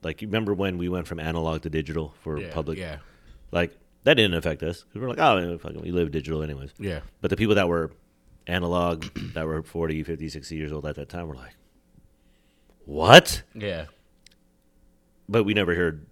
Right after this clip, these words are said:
Speaker 1: the opinion. We, that was not really covered like that. I think what we're doing now is just, at least the way I see it, this is, this is supposed to happen.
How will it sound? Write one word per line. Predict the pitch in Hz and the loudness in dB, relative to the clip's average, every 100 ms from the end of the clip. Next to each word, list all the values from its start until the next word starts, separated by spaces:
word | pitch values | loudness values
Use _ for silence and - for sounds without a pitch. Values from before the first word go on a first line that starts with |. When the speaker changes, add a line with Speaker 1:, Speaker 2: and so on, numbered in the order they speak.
| - | -2
Speaker 1:
the | 90 87 85 - | 2 2 2 -6
opinion. | 80 78 73 76 76 | -6 -6 -6 -8 -8
We, | 78 78 | -8 -8
that | 65 78 | -4 -4
was | 76 | -4
not | 73 71 | -6 -8
really | 76 73 | -6 -6
covered | 69 78 71 | -6 -6 -8
like | 69 - | -10 -10
that. | 73 - _ _ _ _ _ _ _ _ _ _ _ - | -10 -12 _ _ _ _ _ _ _ _ _ _ _ -10
I | 101 | -6
think | 92 | -4
what | 82 | -4
we're | 80 | -2
doing | 85 82 | -2 -2
now | 80 82 | -2 -2
is | 76 | -4
just, | 67 73 - - - _ _ _ _ _ - | -6 -10 -10 -18 -20 _ _ _ _ _ -6
at | 82 | -2
least | 80 | -2
the | 85 | 0
way | 78 | -2
I | 78 | -2
see | - 71 | -4 -6
it, | 71 - _ _ _ _ - _ _ - - - | -8 -12 _ _ _ _ -20 _ _ -20 -14 0
this | 82 - | 0 2
is, | 85 78 71 - - _ _ _ _ _ _ _ _ _ _ _ | 0 0 -4 -10 -16 _ _ _ _ _ _ _ _ _ _ _
this | - | -6
is | 127 120 | -4 0
supposed | - 151 - | 4 4 4
to | |
happen. | 78 76 73 | -2 -2 -6